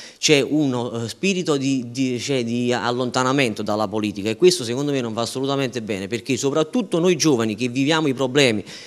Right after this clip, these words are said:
e li vivremo da qui a quando diventeremo grandi e cercheremo un lavoro per chi non ce l'ha ancora, eccetera, eccetera, è, diciamo, è l'unico che ci può dare una speranza reale, perché ci può affiancare e sostenere in questo percorso.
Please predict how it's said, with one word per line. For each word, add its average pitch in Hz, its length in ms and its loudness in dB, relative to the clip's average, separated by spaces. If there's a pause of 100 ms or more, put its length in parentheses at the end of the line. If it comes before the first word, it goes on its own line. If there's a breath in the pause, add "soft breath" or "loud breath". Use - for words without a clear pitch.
(120)
e 151 160 4
li 139 120 6
vivremo 139 460 2
da 117 140 2
qui 175 280 4
a 120 120 -4
quando 131 360 2
diventeremo 117 600 -2
grandi 117 440 2
e 123 40 0
cercheremo 110 240 -4
un 117 380 -2
lavoro 113 480 0
per 110 160 -4
chi 117 100 -8
non 110 140 -4
ce 110 100 -6
l'ha 107 80 -4
ancora, 120 320 0
eccetera, 120 300 -2
eccetera, 156 280 0 (640 soft breath)
è, 165 260 4
diciamo, 190 320 4
è 170 60 6
l'unico 208 320 4
che 170 120 2
ci 165 140 -2
può 160 100 2
dare 160 220 2
una 143 120 0
speranza 170 520 2
reale, 113 420 6
perché 135 300 2
ci 143 100 -4
può 151 80 0
affiancare 180 560 4
e 156 40 4
sostenere 180 600 2
in 143 220 0
questo 139 340 0
percorso. 120 640 -2